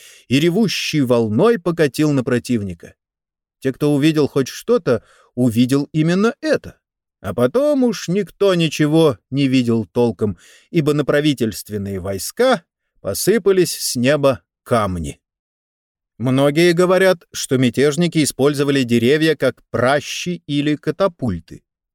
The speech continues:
Если так оно и было, это значит, что пророчество пастора Уайта осуществилось, завершая ряд осуществившихся нелепиц. «Знаете, что он мне тогда сказал?» — прервал чтение Оуэна Гуда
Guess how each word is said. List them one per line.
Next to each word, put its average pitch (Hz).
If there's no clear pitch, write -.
Если 139
так 117
оно 98
и 85
было, 180
это 185
значит, 117
что 120
пророчество 127
пастора 135
Уайта 147
осуществилось, 139
завершая 131
ряд 180
осуществившихся 131
нелепиц. 98
«Знаете, 262
что 285
он 254
мне 254
тогда 240
сказал?» — 143
прервал 135
чтение 120
Оуэна 110
Гуда 151